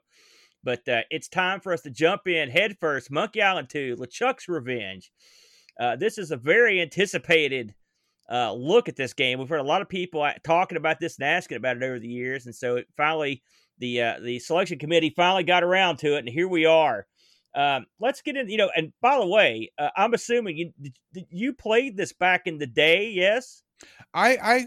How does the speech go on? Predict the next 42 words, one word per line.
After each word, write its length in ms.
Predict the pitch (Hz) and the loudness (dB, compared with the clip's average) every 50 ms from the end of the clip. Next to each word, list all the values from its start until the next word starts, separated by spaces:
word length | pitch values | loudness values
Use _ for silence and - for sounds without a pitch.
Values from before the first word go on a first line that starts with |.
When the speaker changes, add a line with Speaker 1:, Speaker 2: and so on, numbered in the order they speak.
| 254 _ | -6 _
Speaker 2:
fooled 320 | - 269 262 262 247 220 | -10 -8 -4 -2 -2 -2
around 420 | 175 151 156 156 156 165 170 175 170 | -2 0 0 2 2 2 2 0 0
with 120 | 151 - | -2 -2
Monkey 320 | 156 147 160 156 - 151 143 | -2 -4 -4 -4 -4 -4 -2
Island 300 | 143 147 147 143 139 127 | -2 -2 -2 -4 -6 -8
two 260 | - - 143 135 127 | -6 -6 -4 -2 -2
a 40 | 113 | -2
little 400 | 107 104 104 113 127 139 156 160 | -4 -4 -2 -2 0 0 0 0
bit 240 | 143 160 156 - 143 | 0 0 -2 0 0
back 260 | 151 147 151 151 - | 0 0 0 0 -2
in 80 | 160 | -8
the 80 | 151 156 | -8 -6
day, 260 | 160 156 147 147 156 | -4 -2 -2 -2 -2
but 200 | 139 120 120 110 - - | 0 -2 -2 -2 -4 -4
I 240 | 127 135 139 139 131 | -2 0 0 0 0
mostly 580 | 117 117 117 117 127 135 127 - - 131 117 | -2 -4 -2 -2 -2 -2 -4 -6 -8 -8 -8
played 360 | 107 - _ 110 101 98 92 | -8 -6 _ -4 -4 -4 -4
Monkey 340 | 90 98 95 87 - - 92 | -8 -10 -10 -12 -8 -6 -6
Island 320 | 90 85 85 85 80 78 80 82 | -6 -6 -8 -10 -12 -14 -14 -14
one. 320 | 80 80 76 64 57 - _ _ - | -14 -14 -14 -16 -18 -20 _ _ -8
Uh, 40 | 98 | -6
I'm, 300 | 98 98 98 92 104 233 | -6 -6 -4 -2 0 0
Speaker 1:
Really? 200 | 285 311 247 123 | 2 2 2 2
Speaker 2:
I, 160 | 123 127 - - - - - _ _ | 0 0 -2 -4 -10 -20 -20 _ _
I 100 | 120 131 | 0 2
was 200 | 139 147 131 123 | 2 2 0 0
one 160 | 139 151 156 | -2 -2 -2
of 80 | 156 135 | -2 -4
the 80 | 135 | -4
people 320 | 123 - 151 143 - 143 131 | -6 -6 -6 -4 -4 -4 -2
that 120 | 123 113 | -2 -2
was 180 | 101 110 104 104 | -2 -4 -4 -6
like, 140 | 101 92 - | -6 -4 -2
"Well, 120 | 107 113 | -2 -2
I'm 60 | 127 156 | 0 -2
gonna 160 | 156 139 123 | -2 -4 -4
just 180 | 113 104 - | -6 -8 -12
play 220 | _ - 131 127 123 | _ -2 0 2 2
all 180 | 120 117 120 | 2 2 0
these 240 | 117 117 117 117 110 | 0 -2 -4 -4 -6
in 80 | 113 98 | -6 -6
order." 380 | 92 98 101 98 - 64 - | -6 -6 -6 -8 -8 -10 -16